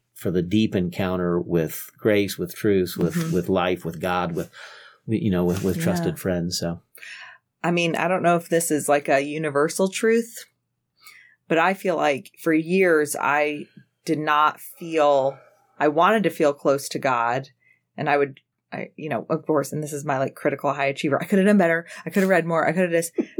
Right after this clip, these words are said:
Speaker 2: But it, like, it wasn't until I, you could say life hit the fan for me that it was like, "Oh, this is what it means to trust God."
Speaker 1: Yeah.
Speaker 2: I hadn't had an opportunity. I'd seen other people walk through it. So, and after experiencing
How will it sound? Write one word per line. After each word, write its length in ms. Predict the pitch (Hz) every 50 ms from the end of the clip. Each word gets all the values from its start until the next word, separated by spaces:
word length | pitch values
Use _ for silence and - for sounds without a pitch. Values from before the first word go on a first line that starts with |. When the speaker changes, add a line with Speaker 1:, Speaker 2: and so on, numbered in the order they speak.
| -
Speaker 2:
But 100 | - 233
it, 100 | 180 151
like, 180 | 165 170 160 135
it 140 | 151 170 147
wasn't 340 | 160 170 180 185 185 190 185
until 800 | 175 175 165 - - 190 170 165 160 156 151 151 151 156 156 _ _ _ _ _ _ _ _ _ _ _ _ _ _ _ _ _ - _ _ _ _ _ _ - -
I, 120 | 151 156
you 220 | 139 - 165 180 160
could 120 | 185 180
say 100 | 180 170
life 240 | 156 160 160 160 -
hit 120 | 170 -
the 80 | - 151
fan 320 | - - 160 156 151 147
for 200 | 151 - 160 156
me 480 | 147 147 147 143 156 165 185 202 208 -
that 100 | - 147
it 60 | 135
was 140 | 151 160 -
like, 300 | 156 139 147 147 - _ _ _ _ _ _ _ _ _ _ _ -
"Oh, 260 | - 175 175 165 156 156
this 400 | 147 151 175 202 226 233 - 214
is 160 | 185 165 160
what 160 | 151 147 143
it 120 | 135 -
means 440 | - 143 139 123 101 90 95 - -
to 120 | - - 131
trust 440 | - - - 95 - - - -
God." 440 | - 98 - - - - - - - -
Speaker 1:
Yeah. 180 | - - - - - -
Speaker 2:
I 80 | - 156
hadn't 400 | 170 165 180 175 185 196 190 -
had 180 | 175 175 165 165
an 100 | 165 160
opportunity. 480 | 156 151 - 156 156 - 190 175 -
I'd 160 | 147 156 156
seen 240 | - - 190 180 170
other 240 | 120 156 190 214 220
people 340 | 208 185 170 156 - 151 143
walk 280 | 143 135 123 135 - -
through 220 | - - 85 87
it. 240 | 85 90 78 - _ _ _ _ _ _ _ - - - - - - - _ _
So, 480 | - - 185 170 170 165 156 - - _ - _ _ _ _ _ -
and 260 | 170 170 170 160 - - _ -
after 360 | 151 170 170 - 180 170 160
experiencing 1120 | 160 160 - - - 202 214 226 226 220 214 208 - - 185 175 170 165 165 165 165 160